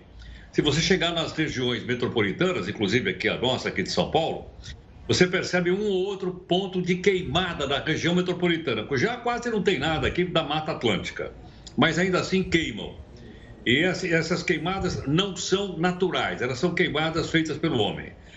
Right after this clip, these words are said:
Bom, como há uma pressão muito grande em cima do governo brasileiro, o governo então resolveu proibir queimadas lá. Por que razão? Dá uma olhadinha nesse número aí. Nesse ano, houve uma queimada no mês de junho que chegou a quase vinte por cento.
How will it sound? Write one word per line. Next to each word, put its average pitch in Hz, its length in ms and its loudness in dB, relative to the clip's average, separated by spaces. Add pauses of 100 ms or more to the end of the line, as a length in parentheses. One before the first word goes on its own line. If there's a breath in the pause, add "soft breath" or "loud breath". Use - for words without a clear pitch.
(180 loud breath)
Bom, 131 160 4
como 226 180 0
há 240 40 2
uma 226 100 0
pressão 170 320 2
muito 180 200 0
grande 139 300 0
em 127 80 0
cima 123 320 0
do 123 80 0
governo 107 340 0
brasileiro, 160 560 -2
o - 40 -10
governo 156 320 0
então 160 240 0
resolveu 160 460 0
proibir 190 440 -2
queimadas 160 560 -2
lá. 92 260 -4 (160)
Por 185 140 2
que 208 120 2
razão? 117 440 -2 (300)
Dá 190 80 4
uma 240 80 2
olhadinha 175 340 0
nesse 160 240 0
número 131 320 0
aí. 90 180 -4 (800 loud breath)
Nesse 196 320 2
ano, 175 320 -2
houve 185 220 2
uma 208 240 -2
queimada 175 600 0
no 139 80 -6
mês 143 200 0
de 120 80 -2
junho 156 300 2
que - 80 -6
chegou 185 240 2
a - 60 -6
quase 196 320 0
vinte 180 220 -2
por 165 140 -2
cento. - 360 -2